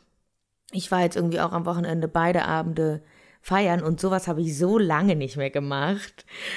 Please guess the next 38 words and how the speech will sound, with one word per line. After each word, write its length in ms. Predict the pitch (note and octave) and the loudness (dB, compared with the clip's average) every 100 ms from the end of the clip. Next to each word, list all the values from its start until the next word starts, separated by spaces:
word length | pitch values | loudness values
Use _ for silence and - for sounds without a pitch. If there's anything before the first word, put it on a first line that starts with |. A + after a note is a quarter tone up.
| A#3 | -4
Und 180 | - G#3 | 2 4
deswegen 460 | G#3+ G3+ A#3 A#3 A3 | 2 2 2 2 2
fühle 220 | C4+ C4 | 2 4
ich 100 | A#3 | 4
mich 220 | B3 A3+ | 2 2
so 60 | A#3+ | 2
ein 140 | A3+ G#3+ | 2 2
bisschen, 360 | B3 - A#3 | 0 2 2
als 200 | G#3 G#3 | 2 2
wäre 140 | A3+ A3+ | 4 2
ich 160 | A3+ | 2
so 280 | A3+ G#3+ G#3+ G#3+ - - - _ | 0 0 0 -4 -20 -20 -20 _
zurück 420 | - D4+ B3 C#4 - | 0 2 2 0 0
im 140 | G#3+ | 0
Leben 540 | G#3+ A#3 A#3+ A#3 G3+ | 4 4 4 4 2
und 160 | F#3+ G3 | -2 -2
so 60 | A3 | -2
richtig, 680 | A#3+ A#3+ A#3+ A3+ - F#4+ - - - | -2 0 0 0 0 0 0 -8 -12
weiß 260 | - A3 G#3 | -2 0 0
ich 120 | G3 | 0
nicht, 360 | F3+ F3 G3 - - - - | -2 -6 -10 -14 -12 -10 -2
in 180 | B3 A#3+ | 0 2
meinem 440 | A#3 A3 G#3+ G#3 | 2 2 0 -2
Leben 580 | F#3+ G#3 A#3 B3 A3 G#3+ | -2 0 2 2 0 0
drin. 560 | G#3 G#3+ G#3+ F#3+ G#3 A3 - - - _ F#3+ | 0 2 2 0 -2 -4 -14 -20 -20 _ 0
Ähm, 440 | F#3 F3+ F3+ F3 - | 0 0 -4 -8 -6
natürlich, 480 | G3 G3 A3 G3+ G3 | -6 0 0 0 -2
jetzt 160 | F#3+ | -2
muss 160 | F#3+ - | -4 -4
ich 100 | F3+ | -6
mich 160 | F3 | -6
gleich 380 | - D#3+ D#3 - | -4 -4 -4 -6
nach 220 | - E3 D#3+ | -6 -4 -2
dem 120 | E3 | -2
Podcast 360 | E3+ - E3+ | -2 -4 -4
hinsetzen 500 | - F3+ E3 D#3 - | 0 2 0 -2 -4
und 180 | D3+ D3+ | -4 -2
wieder 380 | D#3+ D3+ D3+ | -2 -2 -4